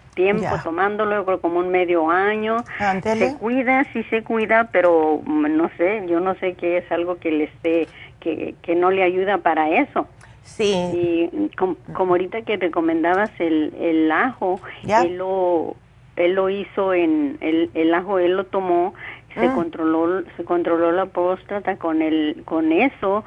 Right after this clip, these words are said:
Speaker 1: lo
Speaker 2: Ándele.
Speaker 1: hizo, lo curtió en, en, al-, en al-, en alcohol del, del noventa y nueve por nueve, lo, lo mandó a traer de México, el alcohol
Speaker 2: Ya,
Speaker 1: de caña,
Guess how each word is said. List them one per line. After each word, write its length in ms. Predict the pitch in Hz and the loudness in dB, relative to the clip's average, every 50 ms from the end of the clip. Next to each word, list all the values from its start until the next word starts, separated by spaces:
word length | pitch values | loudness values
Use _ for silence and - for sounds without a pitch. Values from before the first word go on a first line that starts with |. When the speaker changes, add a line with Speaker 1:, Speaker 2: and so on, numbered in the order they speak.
| - 175 170 160 196 | -6 -6 -4 -2 -2
Speaker 1:
lo 100 | 196 170 | 0 0
Speaker 2:
Ándele. 280 | 170 220 208 190 175 165 | 2 2 0 0 -2 -4
Speaker 1:
hizo, 80 | 170 185 | -6 -4
lo 120 | 185 175 | -4 -6
curtió 460 | 170 - 180 170 - - 196 190 202 214 | -4 -4 -6 -6 -2 -2 0 2 2 2
en, 380 | 220 220 214 202 185 175 - - | 2 0 0 0 -2 -2 -4 -4
en, 520 | 165 165 165 165 160 156 156 151 147 143 - - _ - - - - | -4 0 0 2 2 2 2 0 0 -2 -6 -10 _ -20 -20 -18 -6
al-, 200 | - 165 165 - - | -4 -4 -4 -4 -4
en 420 | - 180 170 165 160 156 156 156 156 | -4 -4 -2 0 0 0 0 0 -2
al-, 300 | 156 160 156 - - - - - - - | -2 -2 -4 -6 -8 -14 -16 -20 -14 -6
en 180 | 170 170 160 | -2 -2 0
alcohol 460 | 160 160 156 - - 180 185 185 190 185 | 0 0 -2 -2 0 0 2 2 2 0
del, 420 | 190 180 175 170 156 151 147 - - - | 0 0 0 0 0 -2 -4 -6 -8 -8
del 180 | - 160 160 160 | -4 -2 0 0
noventa 400 | 160 160 160 151 151 143 - 156 | 2 0 0 -2 -4 -6 -4 -2
y 40 | 156 | -2
nueve 220 | 156 165 175 180 180 | 0 0 0 -2 -2
por 180 | 180 180 170 | -2 -2 0
nueve, 200 | 175 180 175 - | 0 2 0 0
lo, 220 | - 175 175 170 165 | 0 0 0 2 2
lo 80 | 170 | 0
mandó 240 | 165 170 170 180 202 | 0 0 0 -2 -2
a 20 | |
traer 180 | 202 - 226 214 | -2 -2 -4 -4
de 60 | 214 | -2
México, 380 | 208 202 208 185 156 - - - | -2 -2 -2 -4 -4 -8 -6 -8
el 80 | 143 147 | -6 -6
alcohol 220 | 147 143 160 - | -4 0 2 2
Speaker 2:
Ya, 40 | 214 233 240 240 | 4 4 2 2
Speaker 1:
de 60 | 240 | 0
caña, 240 | - 170 185 226 294 | -2 -2 -2 -4 -6